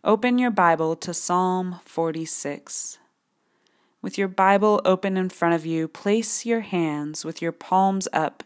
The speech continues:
and lay them on your Bible. Then I want you to close your eyes and breathe in and out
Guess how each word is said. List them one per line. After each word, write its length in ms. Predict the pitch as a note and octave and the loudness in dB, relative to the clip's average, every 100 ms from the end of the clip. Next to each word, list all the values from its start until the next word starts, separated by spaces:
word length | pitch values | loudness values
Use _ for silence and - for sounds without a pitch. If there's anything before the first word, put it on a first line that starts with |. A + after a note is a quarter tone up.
| - | -6
and 300 | E3+ E3+ E3 | -4 -2 0
lay 200 | F3 F#3+ | 2 2
them 300 | G3 G3 G3 | 0 -2 -2
on 340 | - D#3+ E3 D#3+ | -2 0 -2 -4
your 120 | D#3 | -6
Bible. 560 | C#3+ C#3+ C#3+ C#3+ D3+ - _ _ _ _ _ _ _ _ _ _ _ _ _ _ _ - | -4 -6 -6 -10 -14 -20 _ _ _ _ _ _ _ _ _ _ _ _ _ _ _ -6
Then 160 | E3 | -2
I 80 | D#3+ | 0
want 240 | E3 D#3+ - | 0 -2 -4
you 100 | E3+ | -8
to 80 | E3 | -8
close 420 | - E3 E3+ F3 | -4 -2 -2 -2
your 180 | G3+ - | -2 -2
eyes 680 | D3+ C#3+ C#3+ C#3+ - - _ _ _ _ _ - | -2 -4 -6 -10 -12 -12 _ _ _ _ _ -10
and 100 | D3 | -4
breathe 300 | D3+ D3 - | -2 -2 -2
in 540 | E3+ F#3 G3+ G#3+ G#3 - _ _ _ _ _ _ _ _ _ _ _ | 0 0 2 -2 -4 -14 _ _ _ _ _ _ _ _ _ _ _
and 240 | F3 F3 - | -6 -4 -4
out 460 | D3 C#3 - - | -4 -6 -8 -14